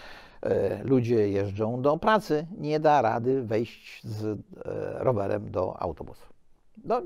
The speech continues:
nie da, bo tam czasami trudno wejść samemu, a co dopiero mówić z rowerem. E, ale okej, okej. E, będziemy, e, mogli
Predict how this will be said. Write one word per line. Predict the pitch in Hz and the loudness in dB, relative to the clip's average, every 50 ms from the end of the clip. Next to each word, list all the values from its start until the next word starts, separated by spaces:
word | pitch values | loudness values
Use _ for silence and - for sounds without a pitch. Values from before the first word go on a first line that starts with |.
| 302 - 202 | -8 -14 -12
nie | 160 113 135 170 | -6 -2 -2 0
da, | 170 160 208 254 311 285 - | 8 10 10 12 12 8 4
bo | 135 127 147 | 0 -2 -2
tam | 151 - 160 180 165 147 - 151 | 0 2 0 0 0 -4 -6 -10
czasami | - - 143 - - 208 214 - | -2 -2 -2 0 0 0 0 2
trudno | - - 180 180 190 196 | 2 2 2 2 2 6
wejść | 185 196 185 - - | 6 6 6 4 -6
samemu, | - - - 208 220 240 214 180 175 190 - - - - - - - | -4 8 8 12 12 12 12 12 12 8 4 2 -14 -14 -16 -10 0
a | - 135 | 0 0
co | 113 - - 175 | 0 8 8 10
dopiero | 175 175 165 139 - 147 139 147 151 151 - - - - - _ | 12 12 10 10 10 10 12 10 10 8 4 -16 -20 -20 -12 _
mówić | 123 127 127 117 120 117 - - - - - | 0 0 0 0 0 -4 -6 -14 -20 -18 -12
z | - 107 104 | -10 -6 -2
rowerem. | 113 113 87 73 - - - _ _ - - - - - - - - - | -2 -2 -2 -4 -10 -14 -18 _ _ -20 -16 -16 -16 -16 -16 -10 2 6
E, | 151 147 139 135 151 - - - _ _ _ _ _ - - _ - | 8 8 8 8 6 2 -8 -18 _ _ _ _ _ -20 -20 _ -2
ale | - 453 440 415 427 466 _ _ _ _ _ _ _ _ - | 2 2 2 2 0 -6 _ _ _ _ _ _ _ _ 0
okej, | - - - - - - - - - - - - - - | 0 0 0 -8 -8 -10 -14 -16 -16 -18 -20 -20 -12 -8
okej. | - 113 - - 269 339 370 - - - - - - - | -8 -2 6 6 6 6 6 -4 -12 -20 -20 -20 -6 2
E, | - 139 131 131 123 120 117 120 117 - - | 4 4 4 4 4 2 0 -2 -8 -10 -2
będziemy, | - 139 135 127 117 151 185 233 233 160 127 117 143 175 226 294 - - _ _ - - - - - - - - - | 0 0 0 2 4 6 6 6 6 4 4 4 2 2 0 -2 -6 -18 _ _ -20 -20 -20 -20 -20 -20 -20 -4 -2
e, | 113 113 110 - - _ | -2 -2 -2 -4 -12 _
mogli | - 131 143 151 165 165 160 165 165 160 156 165 175 | 0 4 4 4 6 6 4 4 4 2 -2 -6 -10